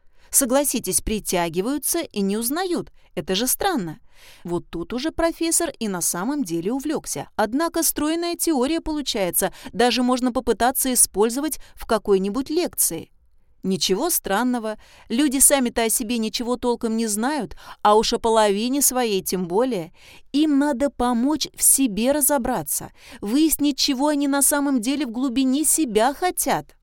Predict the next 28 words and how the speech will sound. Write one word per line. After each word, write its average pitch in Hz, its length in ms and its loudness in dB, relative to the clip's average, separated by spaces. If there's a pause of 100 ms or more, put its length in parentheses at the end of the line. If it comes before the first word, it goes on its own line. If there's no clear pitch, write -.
(140)
Как 277 220 2
только 190 380 2
человек 247 520 0
понимает, 247 600 0
чего 180 340 -2
хочет, - 540 -2
он 233 180 0
сразу 285 480 4
же 196 100 -2
свою 208 380 2
половинку 262 560 0
узнает. 220 500 -6 (340)
Поэтому-то 262 640 2
и 262 220 -2
не 277 180 2
надо 214 360 0
ничего 277 420 0
специально 202 540 -2
устраивать, 185 580 -4 (220)
в - 40 0
смысле 254 380 0
случайных 233 560 -2
свиданий. 233 600 -4 (180)
Они 240 300 2
сами 269 480 4
друг 277 260 -2
друга 226 280 -2
ищут. 170 520 -6